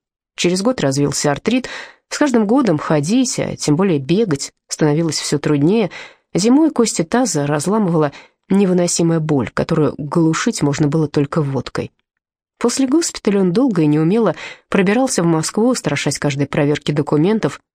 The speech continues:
Вдруг сочтут, что его бумаги поддельные, а сам он дезертир. Но добрался и даже привез трофеи. Австрийской работы антикварную вазу, которая, правда, в поезде треснула, и шерстяную мужскую кофту без рукавов.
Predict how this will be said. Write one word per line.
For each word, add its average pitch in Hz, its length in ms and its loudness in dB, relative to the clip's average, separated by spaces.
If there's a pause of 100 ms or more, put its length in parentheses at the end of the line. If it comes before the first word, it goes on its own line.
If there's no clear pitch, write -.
(200)
Вдруг 160 340 0
сочтут, - 400 -4
что - 180 -4
его 147 140 0
бумаги 156 440 0
поддельные, 139 640 -2 (280)
а 139 140 2
сам 170 260 0
он 147 80 0
дезертир. 139 600 -2 (880)
Но 294 240 4
добрался 277 640 0 (200)
и 170 100 2
даже 226 200 0
привез 196 320 0
трофеи. 160 540 0 (380)
Австрийской 214 600 0
работы 196 360 0
антикварную 156 600 0
вазу, 220 380 0 (340)
которая, 208 320 2
правда, 180 320 0
в - 80 -10
поезде 175 320 2
треснула, 160 600 0 (360)
и 240 220 4
шерстяную 277 520 2
мужскую 220 420 0
кофту - 380 -4
без 139 200 -4
рукавов. 143 500 -2